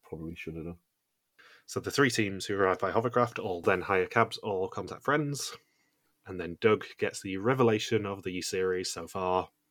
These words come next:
Speaker 2: by finding out that Sarah is a serving police officer and did two tours of duty in the army.
Speaker 1: Mm-hmm.
Speaker 2: And they say that she could be one to watch.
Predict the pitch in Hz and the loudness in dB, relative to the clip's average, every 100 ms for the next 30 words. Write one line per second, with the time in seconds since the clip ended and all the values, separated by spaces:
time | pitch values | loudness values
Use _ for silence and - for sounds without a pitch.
0 | - 117 113 98 95 92 95 - 107 95 | 0 2 4 4 4 0 -2 2 6 6
1 | 85 87 - 147 101 90 92 - 95 - | 4 2 4 4 4 0 0 0 -4 -4
2 | 101 98 104 113 - 196 - 104 90 98 | -4 -4 -2 -4 0 -2 0 0 -2 -6
3 | 85 90 87 87 90 - _ _ _ - | -4 -4 -4 -6 -6 -12 _ _ _ -2
4 | 98 85 82 - 90 90 - 98 90 - | -2 -4 -10 -14 -4 -2 2 2 2 -2
5 | - 120 120 117 95 87 101 98 95 - | -2 0 0 -2 -6 -4 -4 -2 -4 -4
6 | - - - | -10 -12 -12